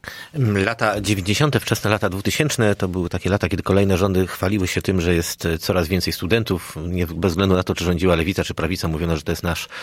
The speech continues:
sukces. No, potem mieliśmy dziesiątki tysięcy absolwentów, e, prawa, absolwentów różnych europeistyk, politologii. Oni często teraz, e, pracują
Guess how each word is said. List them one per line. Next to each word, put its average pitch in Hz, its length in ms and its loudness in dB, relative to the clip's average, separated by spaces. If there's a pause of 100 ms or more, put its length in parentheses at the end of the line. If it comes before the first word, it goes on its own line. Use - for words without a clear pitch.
(160)
sukces. - 460 -2
No, 113 80 2
potem 107 280 0
mieliśmy 87 600 2 (360)
dziesiątki - 380 -2
tysięcy 90 380 0
absolwentów, 87 720 0
e, 82 220 0 (380)
prawa, 101 340 2
absolwentów 87 640 0
różnych 82 440 0
europeistyk, 87 680 0
politologii. 90 520 -2
Oni 85 140 0
często 85 300 -4
teraz, 80 420 -2
e, 80 140 0 (320)
pracują 87 520 -2